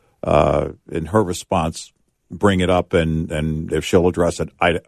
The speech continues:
I don't know. I'm not sure. Uh, but certainly the Republicans are gonna look to, you know, uh, take the president to task as he hits the stage tonight. And the question still is, does he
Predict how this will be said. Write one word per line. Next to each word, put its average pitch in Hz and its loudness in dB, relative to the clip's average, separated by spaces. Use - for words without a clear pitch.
I 78 -4
don't - -8
know. 62 -14
I'm 82 4
not 80 2
sure. 71 2
Uh, 78 4
but 78 -4
certainly 98 2
the 85 -6
Republicans 85 -2
are 90 4
gonna 85 2
look 82 0
to, 78 0
you 76 -2
know, 69 -2
uh, 69 -2
take - -2
the 85 -8
president 82 0
to 80 -10
task 78 0
as 82 4
he 82 0
hits - -2
the - -16
stage 92 -2
tonight. 98 -2
And 90 0
the 98 -2
question 95 0
still 101 2
is, 90 0
does 90 -2
he 87 4